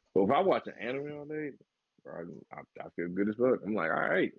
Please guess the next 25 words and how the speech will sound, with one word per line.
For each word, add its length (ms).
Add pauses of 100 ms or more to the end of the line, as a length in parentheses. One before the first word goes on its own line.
(240)
I'm 60
gonna 100
go 80
and 140
put 140
another 260
hour 440
on. 80
Y'all 220
straight? 280
Y'all 180
straight? 280
Cool." 180 (2250)
That's 240
a, 140
that's 240
some 120
powerful 420
stuff. 340 (480)
And 160
it's 320
powerful 480
in 120
essence, 360
like, 340